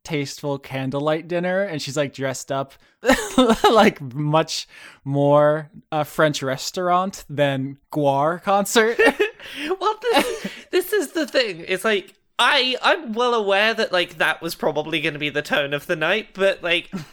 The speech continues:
Speaker 2: I don't think Carrie ever expected anything different out of how I'm dressed. Like, I don't think this is a surprise to her.
Speaker 1: All right, so, uh, persuasion with advantage to just work it.
Speaker 2: Okay.
Speaker 1: Because she already likes you,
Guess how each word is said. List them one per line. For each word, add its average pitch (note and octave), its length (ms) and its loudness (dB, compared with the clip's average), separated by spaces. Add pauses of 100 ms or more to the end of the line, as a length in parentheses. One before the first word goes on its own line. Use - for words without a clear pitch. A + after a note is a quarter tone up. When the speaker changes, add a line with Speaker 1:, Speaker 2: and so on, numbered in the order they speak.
(120)
Speaker 2:
I B3 120 2
don't F4+ 200 -2
think C4+ 240 -2
Carrie G#3 400 2
ever F3+ 280 2
expected E3+ 520 -2
anything D#3+ 420 -4
different D3+ 380 -2
out C#3 140 0
of C3+ 140 0
how B2+ 180 2
I'm B2 160 -2
dressed. A#2 380 -6
Like, D3 180 -2
I E3 80 2
don't E3 340 -2
think E3+ 200 -12
this D3+ 180 -10
is D#3 140 -10
a D#3 80 -8
surprise C#3 540 -2
to B2+ 120 -2
her. A2 280 -4 (840)
Speaker 1:
All E3+ 120 4
right, E3 280 0
so, E3 260 -6
uh, D#3 200 -6 (140)
persuasion G3+ 720 -6
with F3 120 -8
advantage C#3+ 840 -8 (180)
to D#3+ 200 -6
just C3 360 -10
work B2+ 320 -10
it. G#2 260 -16 (200)
Speaker 2:
Okay. F#3 200 0
Speaker 1:
Because E3 200 -4
she G3+ 120 -2
already F#3 220 0
likes D3 340 -6
you, G#2+ 340 -14